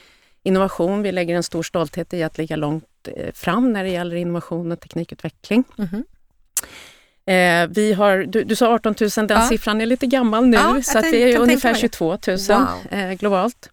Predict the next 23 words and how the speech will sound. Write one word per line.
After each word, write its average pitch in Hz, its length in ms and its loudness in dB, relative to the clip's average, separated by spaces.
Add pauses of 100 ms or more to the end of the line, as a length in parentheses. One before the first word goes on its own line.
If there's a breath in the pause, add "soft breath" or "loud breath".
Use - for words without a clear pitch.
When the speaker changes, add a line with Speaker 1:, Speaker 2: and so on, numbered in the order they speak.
(120)
Speaker 2:
För - 140 -6
blir 208 200 2
ni 208 120 4
fler 254 300 0
nu 160 120 -4
också 160 300 -4
med 175 120 -8
tanke 170 300 -6
på 170 100 -6
omvärlden? 185 540 -2
Speaker 1:
Ja, 233 160 4
det, 262 260 4
vi, 240 180 -4
vi 247 160 2
är 202 180 2
i 226 80 0
en 220 140 0
tillväxtfas, 202 960 0
Speaker 2:
Ja. - 60 -6
Speaker 1:
absolut. 233 600 0
Speaker 2:
Mm, 214 120 0
mm. 202 100 -6
Speaker 1:
Absolut. 170 580 -6